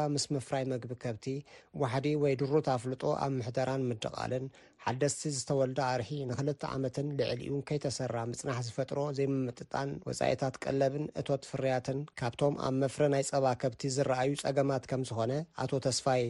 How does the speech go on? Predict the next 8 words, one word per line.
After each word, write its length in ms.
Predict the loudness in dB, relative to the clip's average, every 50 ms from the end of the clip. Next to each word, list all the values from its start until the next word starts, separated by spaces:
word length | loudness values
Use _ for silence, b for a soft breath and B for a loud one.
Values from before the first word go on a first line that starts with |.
| -2 -2
ኣረዲኡ። 540 | 0 2 4 4 4 4 2 -2 -2 -2 -2 -2 -4 -8 -12 -16 _ _ _
ሕፅረት 400 | -6 -4 -2 2 2 2 2 2
ዝተመጣጠነ 720 | 0 -4 0 2 2 2 2 2 2 2 2 2 2 2 2
መግቢ 300 | 2 2 0 0 -2 -2 -2 -4 -4
እቲ 160 | -6 -4 -2 -2
ቀንድን 380 | 0 2 2 2 4 2 2 2 2
ዝዓበየን 520 | 2 2 4 4 4 4 2 2 0 0
መሓንቆ 360 | -2 -2 -2 -2 -2 -2 0